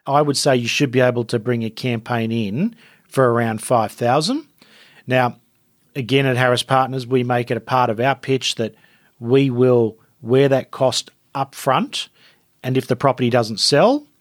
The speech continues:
and I accept that some agents say, "I'm not prepared to,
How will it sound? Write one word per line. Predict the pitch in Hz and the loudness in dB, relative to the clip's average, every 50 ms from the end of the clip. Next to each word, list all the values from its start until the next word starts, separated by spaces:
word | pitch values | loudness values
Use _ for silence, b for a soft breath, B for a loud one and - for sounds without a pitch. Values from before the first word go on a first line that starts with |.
| b b b _ | b b b _
and | - 123 123 | -4 -2 -2
I | 120 | 0
accept | 113 - - - 139 123 - | -2 -2 -2 -4 -4 -4 -6
that | - 113 - | -10 -10 -4
some | - 156 135 127 127 | -2 0 0 2 2
agents | 123 123 117 120 120 110 - | 0 0 -2 -4 -6 -6 -4
say, | - - 123 120 117 117 113 b b b b b b - | -2 0 0 0 0 -2 -4 b b b b b b -2
"I'm | 139 135 135 131 | 0 0 2 2
not | 131 123 - - | 0 0 -2 -4
prepared | - 117 - - 127 131 123 123 113 110 | -10 -8 -4 -2 0 2 2 0 0 -2
to, | - - 131 123 117 113 110 | -2 2 2 2 2 2 0